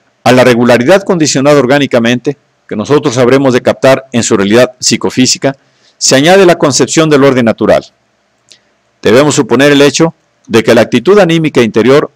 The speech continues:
hacia aquella regularidad lleve consigo inhibiciones sensibles contra las innovaciones, como todos podemos experimentarlo aún hoy en nuestra vida cotidiana, y constituye un apoyo muy fuerte para la creencia en su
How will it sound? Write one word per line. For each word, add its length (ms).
hacia 240
aquella 280
regularidad 600
lleve 300
consigo 400
inhibiciones 520
sensibles 580
contra 440
las 320
innovaciones, 800
como 240
todos 300
podemos 440
experimentarlo 840
aún 320
hoy 260
en 120
nuestra 260
vida 200
cotidiana, 520
y 100
constituye 600
un 120
apoyo 340
muy 160
fuerte 340
para 160
la 100
creencia 460
en 140
su 240